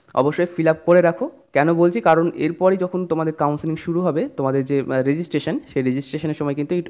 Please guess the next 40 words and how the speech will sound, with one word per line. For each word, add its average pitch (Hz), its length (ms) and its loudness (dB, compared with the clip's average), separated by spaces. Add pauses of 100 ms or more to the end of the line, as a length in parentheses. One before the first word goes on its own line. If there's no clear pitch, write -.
এইগুলো 139 300 0
আপলোড 135 300 0
করতে - 240 -6
হবে। 113 100 -4
কোনগুলো? 180 360 -2 (440)
একটা 139 260 2
রেসিডেন্টাল 147 440 -2
সার্টিফিকেট 165 560 -2
আপলোড 160 260 -4
করতে 170 220 -4
হবে, 196 140 0
আর 160 120 0
বাকি 131 320 0
যেগুলো 156 300 -4
যেমন, 151 300 -4
আহ, 135 220 -8
মাধ্যমিকের 139 600 -2
অ্যাডমিট 131 400 -2
কার্ড, 131 280 -4 (320)
এইচএসের, 135 480 -2
আহ, 123 440 0
মার্কশিট, 135 640 0 (240)
তারপর 127 360 0
একটা, 135 440 0
একটা 131 420 -2
আইডেন্টিটি 131 460 0
কার্ড, 131 320 2
এগুলো 170 200 -2
সব 185 240 -6
কিন্তু 190 160 -2
বলা 175 240 4
হয়েছিল, 117 280 -2
র্যাঙ্ক 147 420 0
কার্ড, 147 240 -2
এগুলো 147 200 -4
কিন্তু 151 220 -6
সব 196 160 -2 (120)
আপলোড 143 300 2
করতে 117 220 -6
হবে। 117 160 -4